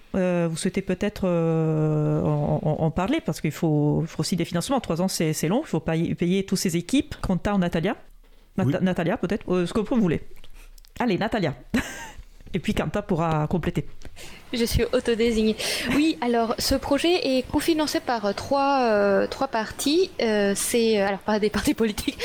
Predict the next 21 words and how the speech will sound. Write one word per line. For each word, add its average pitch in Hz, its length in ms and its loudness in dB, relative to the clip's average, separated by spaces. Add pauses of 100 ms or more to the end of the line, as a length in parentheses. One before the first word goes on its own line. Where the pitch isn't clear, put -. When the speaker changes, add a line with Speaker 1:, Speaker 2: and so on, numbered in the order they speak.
(100)
Speaker 3:
<laughs> 427 160 0
par 226 200 -2
trois, 254 400 2
euh, 208 80 2
partenaires. 262 580 -2 (420)
Euh, 208 440 4
donc, 208 360 -2
euh, 196 360 2 (100)
c'est - 220 -2
la 190 260 2
Fondation 262 880 0
Maïf 226 320 2
pour 202 120 -4
la 180 120 2
recherche, 185 360 -2
pour 240 140 0
le 208 280 6
volet 202 300 4
recherche, 190 360 0
l'association 202 640 0
Prévention, 226 720 0